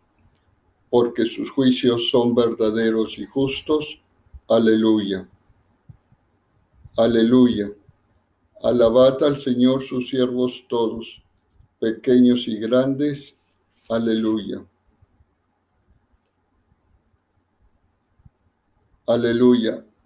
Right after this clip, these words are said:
Porque reina el Señor nuestro Dios, dueño de todo. Alegremos y gocemos y démosle gracias.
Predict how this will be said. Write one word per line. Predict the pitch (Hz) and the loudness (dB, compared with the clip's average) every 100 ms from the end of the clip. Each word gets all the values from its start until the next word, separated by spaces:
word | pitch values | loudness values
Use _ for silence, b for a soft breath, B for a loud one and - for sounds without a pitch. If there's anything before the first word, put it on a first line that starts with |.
| _ | _
Porque | 120 120 127 120 | -2 0 0 0
reina | 131 139 143 147 | 2 2 2 2
el | 143 131 | 2 -2
Señor | - 120 123 131 139 | -4 0 2 2 0
nuestro | 131 123 123 - 113 | -2 -2 -4 -6 -6
Dios, | 113 123 131 127 - - | 0 0 0 -4 -18 -20
dueño | 107 113 120 120 117 113 | -16 -6 -4 -2 -4 -6
de | 107 104 | -8 -10
todo. | - 131 135 151 226 - _ _ _ _ _ _ _ _ _ _ _ - | -4 -2 0 -2 -6 -16 _ _ _ _ _ _ _ _ _ _ _ -6
Alegremos | 120 120 113 127 139 143 156 160 - | -4 -2 0 4 4 4 2 0 -4
y | 131 120 | -2 -2
gocemos | 117 117 139 131 139 147 - - | -2 0 2 2 2 -2 -6 -10
y | 117 | -6
démosle | 113 123 123 120 113 110 | 0 2 2 2 -2 -4
gracias. | 110 123 139 139 147 151 - | -2 0 0 -2 -6 -8 -12